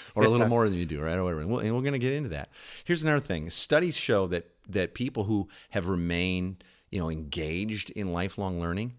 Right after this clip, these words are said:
Speaker 2: Mm-hmm.
Speaker 1: they actually stay productive and emotionally healthy throughout all of their life.
Speaker 2: Huh.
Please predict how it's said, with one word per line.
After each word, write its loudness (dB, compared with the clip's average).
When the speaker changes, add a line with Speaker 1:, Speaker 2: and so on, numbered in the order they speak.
Speaker 2:
Mm-hmm. -14
Speaker 1:
they 0
actually -6
stay -4
productive -8
and -4
emotionally -6
healthy -10
throughout -10
all -6
of -12
their -10
life. -12
Speaker 2:
Huh. -12